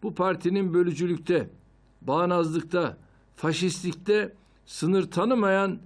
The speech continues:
gerçek yüzünü daha belirgin şekilde ortaya çıkartıyor. Sizlerden her fırsatta C H P'ye oy veren vatandaşlarımıza bu gerçekleri hatırlatmanızı,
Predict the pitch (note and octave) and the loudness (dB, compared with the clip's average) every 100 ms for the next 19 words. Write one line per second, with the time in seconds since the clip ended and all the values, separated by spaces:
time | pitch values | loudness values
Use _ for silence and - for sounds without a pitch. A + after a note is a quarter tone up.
0 | - _ - B2 E3+ E3+ A3+ A#3 F3+ E3+ | -20 _ -4 0 2 2 -2 -2 -2 0
1 | F3 G3 G3 - - - D#3+ A3 G#3 F3 | 2 2 2 -2 -8 -2 2 2 2 2
2 | F3+ E3+ F3 E3 F#3+ E3 E3+ E3+ E3+ D3+ | 2 0 -2 -2 -2 -2 -2 0 2 2
3 | C3+ D#3 - - A2 G#2+ - - _ _ | 0 0 -2 -8 -10 -10 -14 -14 _ _
4 | _ - - - - - - - - G3 | _ -20 -20 -20 -20 -20 -20 -10 -2 0
5 | E3+ A3 G#3 A3+ A3+ F#3+ - - - - | 4 4 4 4 2 -2 -12 -20 -20 -8
6 | - B3+ G3+ F#3 E3+ F#3+ F3 - G#3 F#3 | 0 0 0 -4 0 0 0 2 2 2
7 | D3 G3 G3 F#3+ G3 D#3+ G#3 A#3 G3 F#3 | 2 2 2 2 2 4 2 4 2 2
8 | F#3+ F3 E3 F3+ F3+ E3+ C#3+ F3 F3 F3 | 2 0 0 0 0 0 0 0 0 0
9 | D3+ F3 F3 - - _ _ - G#3 F#3+ | 0 0 -2 -12 -20 _ _ -4 0 2
10 | F3 - F3+ - F3+ F3 D#3+ D#3+ D#3+ D3+ | 2 2 0 2 2 2 0 0 0 -2
11 | D#3+ D#3 C#3 D#3+ - | -2 -2 0 -2 -2